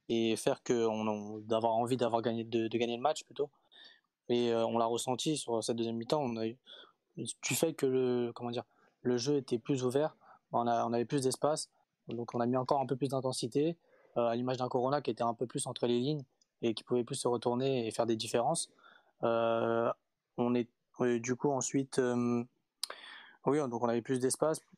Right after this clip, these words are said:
et après le Conceição a, comment dire, a,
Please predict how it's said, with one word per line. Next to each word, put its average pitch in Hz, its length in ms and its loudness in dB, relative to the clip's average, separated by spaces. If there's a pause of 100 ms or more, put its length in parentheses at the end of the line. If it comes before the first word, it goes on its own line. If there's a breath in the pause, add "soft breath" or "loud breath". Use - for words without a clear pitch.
(140)
et 123 260 2
après 123 260 0
le 127 400 0
Conceição 139 400 -2
a, 120 160 -2 (840 soft breath)
comment 127 160 -6
dire, 123 140 2
a, 120 100 -4